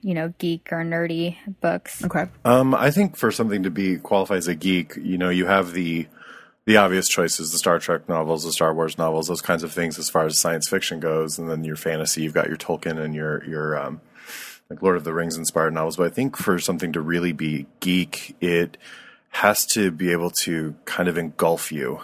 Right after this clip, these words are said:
Speaker 3: in a way that, that draws you into it and pulls you into it. You, it, you, it,
Speaker 2: Hmm.
Speaker 3: it's something that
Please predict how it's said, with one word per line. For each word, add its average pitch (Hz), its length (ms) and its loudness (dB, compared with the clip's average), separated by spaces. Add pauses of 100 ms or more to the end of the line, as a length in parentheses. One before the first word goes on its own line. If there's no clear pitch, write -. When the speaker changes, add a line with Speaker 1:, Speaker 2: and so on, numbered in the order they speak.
Speaker 3:
in 92 140 -2
a 87 40 0
way 85 160 2
that, 80 200 -4
that 90 180 -4
draws 87 340 2
you 85 120 -6
into 80 240 -4
it 76 60 2
and 73 120 -6
pulls 85 260 -2
you 82 120 -4
into 78 320 -2
it. 64 120 0
You, 82 200 -6
it, 92 160 0
you, 87 240 -2 (800)
it, 95 200 2
Speaker 2:
Hmm. - 60 -4
Speaker 3:
it's - 220 4
something 104 340 2
that 85 320 2